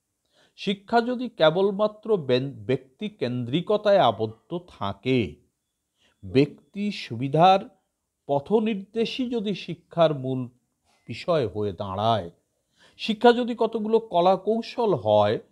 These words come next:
যার মধ্য দিয়ে ব্যক্তি তার ব্যক্তি সুবিধা কেবলমাত্র অর্জন করবে,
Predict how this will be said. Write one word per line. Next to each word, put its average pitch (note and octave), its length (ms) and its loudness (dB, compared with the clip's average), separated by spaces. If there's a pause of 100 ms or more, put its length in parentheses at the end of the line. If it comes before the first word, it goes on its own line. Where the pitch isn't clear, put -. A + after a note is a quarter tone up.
(280)
যার G3 260 4
মধ্য G3+ 460 -4
দিয়ে A3+ 280 -2
ব্যক্তি F3+ 680 -4
তার A#3+ 200 -2
ব্যক্তি F3 520 -8
সুবিধা A3 500 0
কেবলমাত্র D3 720 -2
অর্জন G#2 360 -4
করবে, B2 540 -2